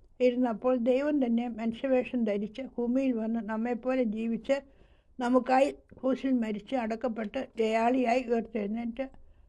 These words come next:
നമ്മുടെ വീണ്ടെടുപ്പ് സാധിപ്പിച്ചു, സാത്താനെ ക്രൂശിൽ തോൽപ്പിച്ചു. എബ്രായർ ഒമ്പതിൻ്റെ പന്ത്രണ്ട്, "ആട്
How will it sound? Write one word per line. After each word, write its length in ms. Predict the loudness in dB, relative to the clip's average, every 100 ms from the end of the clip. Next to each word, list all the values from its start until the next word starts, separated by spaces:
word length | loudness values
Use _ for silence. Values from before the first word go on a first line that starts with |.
| -10
നമ്മുടെ 280 | 0 4 6
വീണ്ടെടുപ്പ് 580 | 4 4 4 4 4 -2 -4
സാധിപ്പിച്ചു, 560 | -2 -2 -2 -6 -12 -14 -14 -18 _ -4
സാത്താനെ 520 | -2 -2 -2 0 -2
ക്രൂശിൽ 440 | -2 -2 -4 -6 -6 -2
തോൽപ്പിച്ചു. 480 | 0 0 -4 -6 -14 -18 -10 -8 -8 -12 _ -20 -20 -20 -20 -20 -20 _ _ _ _ -20 _ _ -20 _ _ -2
എബ്രായർ 480 | 2 4 6 4
ഒമ്പതിൻ്റെ 540 | 4 2 4 4 4 2
പന്ത്രണ്ട്, 500 | 2 0 0 2 -2 -6 -16 -20 _ -4
"ആട് 340 | 0 2 6